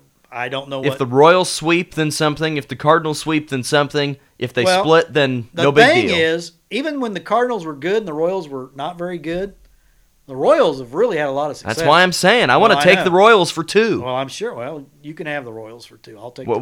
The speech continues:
Speaker 2: what,
Speaker 1: Cardinals.
Speaker 2: what are our stakes?
Speaker 1: I don't think we can put it on the air.
Speaker 2: Oh, wha-, wha-, not money.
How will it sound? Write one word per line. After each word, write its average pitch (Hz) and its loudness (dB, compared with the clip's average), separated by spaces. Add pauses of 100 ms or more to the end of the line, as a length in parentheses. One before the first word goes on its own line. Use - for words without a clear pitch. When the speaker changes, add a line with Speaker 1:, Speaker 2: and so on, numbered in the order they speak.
Speaker 2:
what, 123 -8
Speaker 1:
Cardinals. 139 0
Speaker 2:
what 156 4
are 156 4
our 139 6
stakes? - -2 (140)
Speaker 1:
I 127 -8 (120)
don't 139 -18
think 135 -14
we 135 -12
can 135 -18
put 139 -10
it 107 -18
on 95 -20
the 95 -20
air. 90 -20
Speaker 2:
Oh, 285 4
wha-, 139 2
wha-, 185 -4
not 180 -6
money. 120 -2